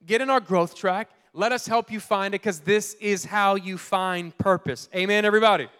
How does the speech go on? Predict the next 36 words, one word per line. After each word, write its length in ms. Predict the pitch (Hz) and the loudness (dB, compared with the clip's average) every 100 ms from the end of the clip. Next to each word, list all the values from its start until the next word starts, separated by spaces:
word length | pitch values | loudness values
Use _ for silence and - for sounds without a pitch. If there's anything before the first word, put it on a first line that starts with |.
| _ _ - _ _ _ _ 247 240 _ _ _ - | _ _ -20 _ _ _ _ _ _ _ _ _ -8
I 60 | |
love 180 | 160 175 | -4 -2
the 80 | 180 | -4
fact 280 | - 165 - | -4 -4 -4
that 100 | 160 | 0
God 240 | 160 160 | 2 2
even 240 | 151 147 | -2 -4
uses 260 | 156 151 135 | -4 -4 -4
our 120 | 135 | -8
pain. 320 | - 151 131 117 _ _ _ _ _ _ _ - | -6 -12 -14 -18 _ _ _ _ _ _ _ -14
And 100 | 135 | -10
if 80 | 139 | -4
you're, 140 | 165 _ | -6 _
if 160 | - 156 | -14 -4
you're 100 | 170 | -2
here 180 | 170 202 | 0 0
today 260 | 196 196 202 _ _ _ _ | 2 0 -2 _ _ _ _
and 80 | 160 | -8
you're 80 | 160 | -2
walking 360 | 175 190 196 185 | 2 2 2 -6
through 160 | 180 | -6
a 20 | |
divorce, 680 | 165 147 165 196 214 - - _ _ _ _ _ _ _ _ _ | -6 -8 -6 -6 -8 -16 -20 _ _ _ _ _ _ _ _ _
what 460 | 139 165 214 - - | -8 0 0 -2 -2
better 300 | 208 233 233 | 0 2 0
person 420 | 226 214 - 196 | 2 0 0 -10
to 40 | |
talk 300 | 165 196 185 | -4 -4 -4
to 120 | - 156 | -8 -8
than 160 | 156 | -8
somebody 340 | 160 175 165 156 | -6 -4 -4 -6
who's 220 | 147 151 | -10 -8
walked 240 | 160 147 | -8 -8
through 120 | 151 | -12
a 20 | 143 | -10
divorce, 520 | 143 156 135 - | -8 -8 -10 -20